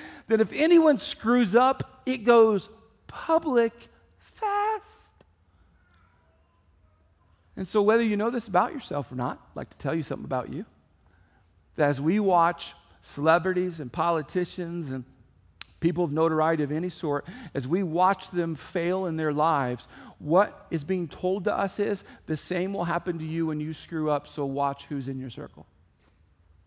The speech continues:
So what it's doing, I would contend,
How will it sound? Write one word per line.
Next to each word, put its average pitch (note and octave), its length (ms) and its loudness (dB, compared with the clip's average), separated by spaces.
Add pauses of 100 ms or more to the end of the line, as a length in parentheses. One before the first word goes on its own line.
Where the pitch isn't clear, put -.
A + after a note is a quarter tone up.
(1600)
So - 160 -6
what F3 140 0
it's G3 160 -6
doing, E3 420 0 (240)
I E3 280 0
would D3 180 -8
contend, C3 500 -12